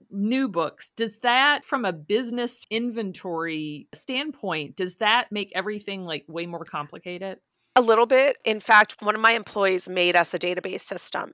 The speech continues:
Speaker 2: and I just upgraded this week to Anthology, which is a really well-known database system for books. We only inventory our new books. Our used books are all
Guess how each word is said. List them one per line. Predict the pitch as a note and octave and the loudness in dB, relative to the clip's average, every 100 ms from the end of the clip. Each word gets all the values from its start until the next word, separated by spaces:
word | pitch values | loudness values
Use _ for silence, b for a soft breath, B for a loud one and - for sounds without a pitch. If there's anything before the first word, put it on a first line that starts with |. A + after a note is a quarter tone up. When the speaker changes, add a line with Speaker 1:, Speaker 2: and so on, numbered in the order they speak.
| _ | _
Speaker 2:
and | F3+ | 4
I | F#3 G3 - | 6 6 2
just | - F3+ F3 F3 - F3+ | 2 8 8 6 2 2
upgraded | F3 - F3+ F3+ - - _ - | 2 0 -2 -2 -8 -10 _ -2
this | F#3+ - F#3 | 0 0 -2
week | F3+ F#3+ - B B B B - | -2 -4 -10 B B B B -4
to | - G#3 F3+ F#3 | -2 0 0 0
Anthology, | F#3 F#3 - F#3 F#3 F#3+ - F#3 E3+ | 0 4 8 10 8 4 -4 -6 -6
which | E3 F#3 - | -2 -2 0
is | - E3+ | -2 -2
a | G3 | -2
really | F3 F#3 F#3+ F3+ - | -2 0 -2 -4 2
well-known | F#3+ F3+ F3+ F3 | 6 6 4 0
database | F3 F#3 - F3 | 0 -4 -4 -4
system | - F3 - F3 D#3+ D#3+ B B | -2 -2 0 0 -2 -8 B B
for | - G#3 G3 | -4 2 2
books. | E3+ E3+ - - - - | 2 -2 -2 -6 -8 -6
We | F#3+ G#3+ - | -4 -2 -2
only | G3+ A3 A3+ | -2 -2 -2
inventory | G#3 G3 G3+ F#3 F3 | -4 -4 -4 0 2
our | E3+ E3 | 2 -2
new | E3+ | -6
books. | D3 - - - | -8 -10 -10 -2
Our | F#3 F3 | 0 0
used | F3 G3 - - | -2 -6 -6 2
books | G#3 - - F#3 | 2 2 0 4
are | F3 E3+ | 4 6
all | E3+ E3 E3 | 6 8 6